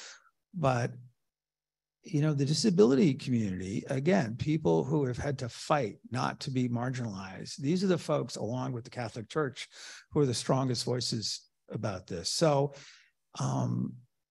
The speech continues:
this has had trouble getting through the Judiciary Committee. Um, it's gotten out of public health. There was, uh, you know, some cuteness and parliamentary stuff last time. Um, so right now, we'll, we'll see if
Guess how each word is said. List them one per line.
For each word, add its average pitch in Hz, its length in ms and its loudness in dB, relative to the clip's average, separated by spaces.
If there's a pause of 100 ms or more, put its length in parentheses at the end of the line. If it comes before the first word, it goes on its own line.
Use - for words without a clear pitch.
(100)
this 165 240 0
has 147 160 2
had 147 220 4
trouble 175 200 6
getting 151 280 2
through 156 180 2
the 135 160 2
Judiciary 120 640 0
Committee. 101 640 -4
Um, 117 240 -2
it's 120 140 -4
gotten 135 200 -4
out 117 140 -2
of 110 80 -8
public 117 340 -4
health. 101 480 -8
There 120 160 -6
was, 107 680 -6
uh, 123 60 -4
you 120 160 -2
know, 107 160 -6
some 107 220 -8
cuteness 117 440 -4
and 110 140 -4
parliamentary 107 640 -2
stuff - 440 -4 (200)
last 104 400 -4
time. 101 320 -6 (560)
Um, 131 560 0
so - 180 4
right 151 260 8
now, 160 240 6
we'll, 156 180 6
we'll 160 180 4
see 170 400 2
if 139 360 0